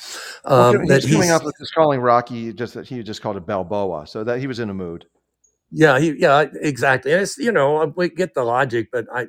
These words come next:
Speaker 2: I just, for lack of,
Speaker 1: <laughs>
Speaker 2: for, for clarity, I call it Rambo Four. He's a very
Speaker 1: Yeah.
Speaker 2: smart guy, very, very,
Speaker 1: Oh,
Speaker 2: very
Speaker 1: absolutely.
Speaker 2: smart
Speaker 1: Oh, yeah.
Speaker 2: and very amusing. You talk to him and you laugh a lot. And, uh, anyhow, what he said was that he wanted to go back to,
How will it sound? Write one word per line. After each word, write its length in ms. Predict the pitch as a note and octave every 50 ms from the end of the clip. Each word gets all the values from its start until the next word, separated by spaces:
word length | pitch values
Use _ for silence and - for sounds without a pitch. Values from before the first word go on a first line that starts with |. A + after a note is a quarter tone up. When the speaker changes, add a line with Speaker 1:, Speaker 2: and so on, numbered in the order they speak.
| - A#2+
Speaker 2:
I 100 | C3 C#3
just, 300 | A#2 B2 B2 A#2 - - - - -
for 160 | A#2+ - G#2 G2
lack 300 | - A#2+ A#2 A#2 - -
of, 80 | A2 - - - - -
Speaker 1:
<laughs> 220 | - _ _ -
Speaker 2:
for, 200 | - D3+ C#3 - - - -
for 160 | - D3+ C#3
clarity, 420 | - - - E3+ E3 E3 D3+ C3+ B2
I 140 | B2 B2 A#2
call 260 | - - B2+ B2 A#2
it 100 | A2+ A2
Rambo 360 | A2+ A2+ A2+ A2+ A2 G#2+ G#2+
Four. 280 | G#2 - F3+ F3 C3+ C#3
He's 160 | G3+ G#3+ D#3+
a 40 | F3
very 260 | D#3+ F3+ F#3 F3+ D#3 -
Speaker 1:
Yeah. 120 | C#3 A2
Speaker 2:
smart 220 | - C3 B2+ A#2+ -
guy, 220 | B2 A2+ G#2+ G#2
very, 300 | A2 B2+ B2+ C#3+ F3+ E3
very, 320 | C3+ C3+ C#3+ C#3+ C#3 C3+ C3
Speaker 1:
Oh, 100 | C#3 A2+
Speaker 2:
very 220 | C3+ B2+ A#2+ A#2
Speaker 1:
absolutely. 280 | G#2 G#2+ A#2+ D3 D3+ -
Speaker 2:
smart 180 | - A#2+ - - - -
Speaker 1:
Oh, 100 | B2 A#2
yeah. 340 | E2+ D2+ F#2 G2 F#2+ F#2 -
Speaker 2:
and 80 | A2
very 320 | B2+ D3+ E3 E3+ E3+ E3 D#3
amusing. 800 | D3 C3 C3 C3 C3+ C#3+ D3 D#3 D3+ C#3+ A2+ B2 A#2+ A2+ A2+ A2+
You 100 | A#2+ A#2
talk 300 | - - C3 C3+ C3 -
to 80 | - C3
him 120 | A#2+ A2+
and 100 | A2+ A#2
you 100 | A2+ A#2
laugh 360 | G#2+ A2 A2+ A#2 A#2 A#2 -
a 40 | A#2+
lot. 300 | A2 G#2+ G#2+ G#2+ G#2 - _ - - - - - - -
And, 400 | - C#3+ B2+ B2 A#2+ A#2+ A#2+ A2+
uh, 260 | B2 A#2+ A#2+ A#2 A#2+ -
anyhow, 440 | E3 E3+ G3 G#3+ F3+ D3 C3+ C#3 C#3+
what 140 | C#3+ C#3 C3
he 180 | C#3+ E3+ F#3+
said 460 | F3 - - - D3+ C#3 C#3 C#3+ B2 -
was 340 | A#2+ A#2+ B2 B2 A#2 -
that 240 | - B2+ B2 A#2+ A#2
he 160 | - B2 B2
wanted 360 | B2 A#2 A#2+ A#2+ B2 B2+ B2 A#2
to 60 | A#2+
go 200 | A2+ A#2+ A#2+ A2+
back 420 | G#2+ G#2+ G#2+ G#2+ A2+ B2 - _ - - -
to, 480 | C3+ B2+ A2+ G#2+ G2+ G#2 A2+ C#3 C#3